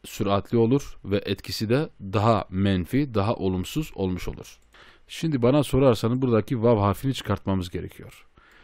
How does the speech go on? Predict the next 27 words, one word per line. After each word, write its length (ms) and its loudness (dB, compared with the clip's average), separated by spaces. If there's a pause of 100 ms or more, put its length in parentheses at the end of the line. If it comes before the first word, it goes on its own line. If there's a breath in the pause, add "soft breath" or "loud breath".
(280 soft breath)
Ben 180 0
bunun, 340 2 (240)
e, 40 -20 (220)
metnine 600 0
baktım. 560 0 (160)
Lam 380 0
harfi 340 -2
var 200 -2
burada. 200 -2
Onu 160 0
da 60 2
çıkarttım 500 -6
ben. 200 -2 (540 soft breath)
Bu 100 2
cümlenin 500 4
olumlu 480 2
bir 80 2
cümle 480 0 (380)
olabilmesi 560 -2
için 160 -6
şöyle 260 4
düşünelim. 460 -2 (420 soft breath)
هَذِي 420 4
الْحَادِثَةُ 580 2
الَّتِي 360 2
اِسْتَطَارَ 680 -2
شَرَرُهَا. 600 -2